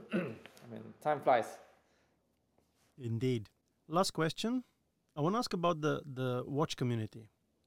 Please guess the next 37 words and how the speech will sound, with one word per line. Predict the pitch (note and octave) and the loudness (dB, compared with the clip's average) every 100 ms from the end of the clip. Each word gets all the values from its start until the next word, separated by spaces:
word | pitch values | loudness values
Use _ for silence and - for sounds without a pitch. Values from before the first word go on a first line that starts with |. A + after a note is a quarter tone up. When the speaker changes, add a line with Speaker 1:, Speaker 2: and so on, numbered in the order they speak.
| _ C#3+ | _ -2
Speaker 2:
I | |
mean, | C#3+ C#3 - | 2 2 0
we | D#3 | -4
talked | C#3+ F3+ - | 0 0 0
about | C#3 C#3 | 0 2
the, | C3+ C#3+ - C3 | 2 -2 -8 -20
the | B2 | -10
bike | B2 D3 | -4 -4
community, | - C#3+ C3+ C3 C3 | 0 0 0 -2 -8
that | A#2+ A#2+ - B2 | -8 -8 -10 -8
they | A#2+ | -4
really | A#2+ B2+ | -2 -2
like | B2+ A2+ | -2 -4
the | A#2 | -8
watches, | A#2 A2+ - A2+ | -12 -14 -10 -8
they | A#2 | -8
have | A2+ A#2 | -6 -6
adopted | A2+ B2+ - - | -4 -6 -8 -10
the, | B2 A2 | -8 -8
the, | A2+ | -10
the | A2+ A#2+ | -14 -14
concept, | - A#2+ - - B2+ | -10 -8 -8 -10 -14
and | A2+ A2+ | -18 -20
that's | A2+ - | -20 -20
your | A#2+ | -20
niche | A#2 A2 - | -18 -18 -12
now. | B2 A2+ A2 | -8 -6 -6
But | A2+ - _ - | -8 -10 _ -10
how | E3+ | -6
about | F3 G#3 D#3+ | -2 -2 -2
the | C3+ | 0
rest | C#3+ - | 0 -2
of | A#2+ A2 | -6 -6
the | A#2 - | -6 -8
watch | C#3 C#3 - | -8 -8 -4
nerd | B2 B2 D3 - | 0 2 2 0
community? | - A#2 A#2 A2+ - A#2 | -4 -6 -6 -12 -14 -20